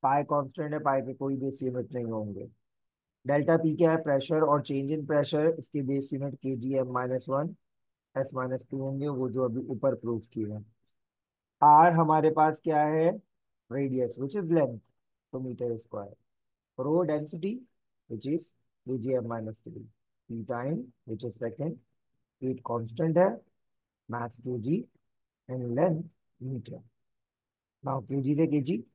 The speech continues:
कैंसिल आउट हुआ और एक meter से एक meter हमारे पास कैंसिल आउट हो गया।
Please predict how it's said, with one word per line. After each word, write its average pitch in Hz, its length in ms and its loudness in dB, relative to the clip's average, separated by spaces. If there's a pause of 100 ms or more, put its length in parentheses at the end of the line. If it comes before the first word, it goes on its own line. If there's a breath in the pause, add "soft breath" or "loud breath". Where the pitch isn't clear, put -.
(420)
कैंसिल 139 260 0
आउट 160 180 4
हुआ 175 200 6 (720)
और 131 600 2 (400)
एक 175 200 2
meter 151 320 0
से 160 100 -2 (100)
एक 131 100 -2
meter 139 400 -2 (440)
हमारे 120 300 -4
पास 131 320 -2 (440)
कैंसिल 120 300 -6
आउट 110 220 -8
हो 110 80 -8
गया। 107 240 -12